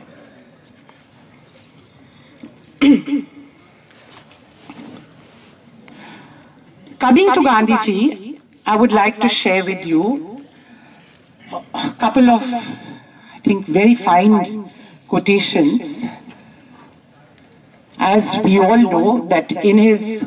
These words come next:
work and in his, uh, actual practice in the freedom struggle, Gandhiji showed a tremendous commitment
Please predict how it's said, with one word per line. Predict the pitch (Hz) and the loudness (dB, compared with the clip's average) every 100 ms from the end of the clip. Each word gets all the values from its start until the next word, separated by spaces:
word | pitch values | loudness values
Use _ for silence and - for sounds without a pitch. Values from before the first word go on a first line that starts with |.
| - | -2
work | 165 180 233 170 202 | 0 2 0 -4 -8
and | - 160 160 | -4 -2 -2
in | 180 175 | -4 -2
his, | 170 165 160 170 160 - - - - - - | 2 0 -2 -8 -14 -18 -20 -20 -20 -20 -8
uh, | - 156 160 | -2 0 0
actual | - 233 - 240 | -2 -4 2 2
practice | 240 - - 214 320 302 | 4 0 -2 0 0 2
in | 247 | 2
the | 208 | 2
freedom | 302 208 180 180 | 0 -2 -2 -2
struggle, | - 190 147 151 180 254 - - - - - _ | -2 -2 2 0 0 -6 -12 -18 -20 -20 -20 _
Gandhiji | 202 185 185 202 180 202 | -4 0 0 0 2 0
showed | - 190 175 - - - - - - - - - | 2 2 2 0 -4 -6 -8 -10 -20 -20 -20 -10
a | 175 | -6
tremendous | - 220 254 269 262 - | 2 4 4 4 4 0
commitment | - 208 190 214 190 190 233 - | -2 -2 -2 -4 -4 -2 -2 -4